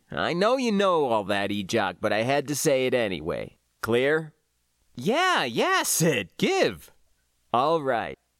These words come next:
This is a treaty verification job. You probably guessed that much with U H involved." I did. "The question is, which side of which border?" "Corporate space.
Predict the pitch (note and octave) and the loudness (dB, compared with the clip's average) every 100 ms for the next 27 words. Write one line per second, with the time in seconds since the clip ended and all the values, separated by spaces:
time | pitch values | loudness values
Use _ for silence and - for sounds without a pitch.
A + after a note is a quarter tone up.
0 | _ _ _ _ C3 C4+ C#4+ B3+ F3+ - | _ _ _ _ 0 0 0 0 0 0
1 | - A3+ G#3+ D#3 A2 A2 A2 G#2+ - A2+ | -2 0 0 0 0 2 2 0 -2 -4
2 | B2+ A#2 G#2+ - G#2 F#2+ F2 G2+ F2+ D2 | 0 0 0 -4 -4 -4 -2 -2 -2 -4
3 | - G2 G2 G#3+ C4 G#3 D3 B2 D3+ D#3+ | -4 -4 -2 0 0 0 -2 0 2 2
4 | - B2+ G2+ F2 G#2 G#2+ F#2+ E2 G2+ A#2+ | 0 -2 -2 -2 -2 -2 -4 -4 0 2
5 | A2+ A2+ - F2 D2 F#2 - - - _ | 2 0 -2 -6 -4 -6 -6 -14 -20 _
6 | _ _ _ _ _ - D3+ G3+ F3 F#2+ | _ _ _ _ _ -2 0 0 0 -2
7 | G#2+ - _ _ A#2 - G#3 F#3+ - D3 | -8 -20 _ _ -4 0 0 0 -2 0
8 | A#3 C#3 G#2 - - _ A#2 D3+ - - | 2 0 -2 -6 -12 _ -2 0 0 0
9 | E3 D3+ B2+ C3+ G2+ F2 C3+ - - F#3 | 0 0 0 -2 -2 0 -2 -2 -2 0
10 | C3 E2+ - _ _ _ _ _ _ _ | 0 -4 -10 _ _ _ _ _ _ _
11 | - D#3+ D#3 - C3 A2+ - - G2+ D#2+ | 0 2 2 0 0 0 -2 -2 -2 -2
12 | - - | -8 -12